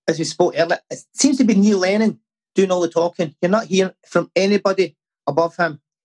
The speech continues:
He's talking for everybody, for the players, for himself,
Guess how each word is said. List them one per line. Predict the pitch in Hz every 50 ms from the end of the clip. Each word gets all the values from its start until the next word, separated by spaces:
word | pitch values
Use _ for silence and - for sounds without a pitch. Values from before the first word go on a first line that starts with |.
| _ -
He's | - 269 269 -
talking | - - 220 214 208 - - 208 175 - _ _ _ _ _ _ _
for | - 185 175 -
everybody, | 196 196 190 214 214 214 202 196 185 - _
for | - 170
the | 170
players, | - - 202 196 202 202 196 - _ _ _ _ _ _ _ _ _ -
for | - 185 165
himself, | 151 - 190 190 180 - - 185 196 196 196